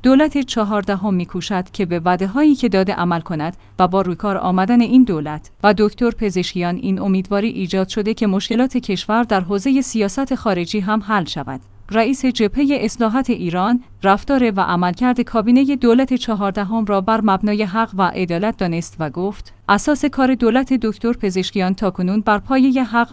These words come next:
و عدالت و تاکید بر استفاده از نظر کارشناسان در تصمیم گیری گیری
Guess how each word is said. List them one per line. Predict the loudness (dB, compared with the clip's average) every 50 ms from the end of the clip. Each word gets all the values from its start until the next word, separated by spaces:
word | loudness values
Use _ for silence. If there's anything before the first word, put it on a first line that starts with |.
| -2
و | -2 -2 -2 -2
عدالت | -4 -4 -4 -2 -2 -2 -2 -2 -2
و | -2 -4 -2
تاکید | -2 -4 -6 -2 2 2 2 2
بر | 2 2 2 2
استفاده | 0 -4 -4 -4 -2 -2 -2 0 2 2
از | 2 2 2 0
نظر | 0 0 2 2 2 0
کارشناسان | 0 0 -2 -2 -2 0 0 0 -2 -2 0 0 0 2
در | 2 0 0
تصمیم | 0 -2 -4 -2 0 2 2 2 2
گیری | 2 0 0 0 0
گیری | -2 0 2 2 2 0